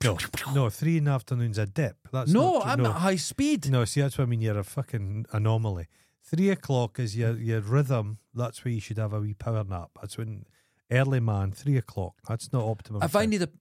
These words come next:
Speaker 2: a power nap, I can take one for, uh, ninety seconds standing up in my room.
Speaker 1: <sighs>
Speaker 2: No problem.
Speaker 1: Jesus Christ.
Speaker 2: I
Speaker 1: You're,
Speaker 2: can do that.
Speaker 1: you're like bicentennial man.
Speaker 2: No, I can do that. I just shut down.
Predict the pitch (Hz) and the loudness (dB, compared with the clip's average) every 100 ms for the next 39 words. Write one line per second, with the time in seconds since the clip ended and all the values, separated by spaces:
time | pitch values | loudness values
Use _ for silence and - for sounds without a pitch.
0 | - 139 - 156 170 147 127 120 - - | -8 -6 0 2 2 0 -2 -4 -8 -20
1 | _ _ - 160 165 156 160 151 147 139 | _ _ -2 -2 0 -2 0 -2 -2 -2
2 | 135 135 - 135 127 - _ 123 127 120 | 0 -2 -2 -2 0 -4 _ -4 0 0
3 | 120 117 135 147 139 - 147 147 117 - | -2 -2 0 0 -2 -2 -4 -2 -4 -4
4 | 135 123 117 123 120 - - _ - 120 | -2 -2 -2 -4 -6 -10 -20 _ -4 -2
5 | 113 123 113 107 - - - - 151 156 | 0 0 -2 -4 -10 -10 -12 -4 0 0
6 | 151 147 131 120 101 98 _ _ _ _ | 2 0 0 -4 -8 -14 _ _ _ _
7 | 85 85 139 143 185 180 151 131 147 156 | -14 -2 2 4 4 4 2 4 2 2
8 | 190 175 147 139 - 131 107 143 135 139 | 0 0 0 0 0 -4 -4 -4 -2 0
9 | 101 90 85 80 - _ - 214 202 190 | -2 -4 -8 -10 -14 _ -2 2 2 2
10 | 202 180 240 202 107 143 180 - 165 117 | -2 -2 0 0 -2 -4 -6 -4 -4 -2
11 | 143 165 95 | -2 -2 -4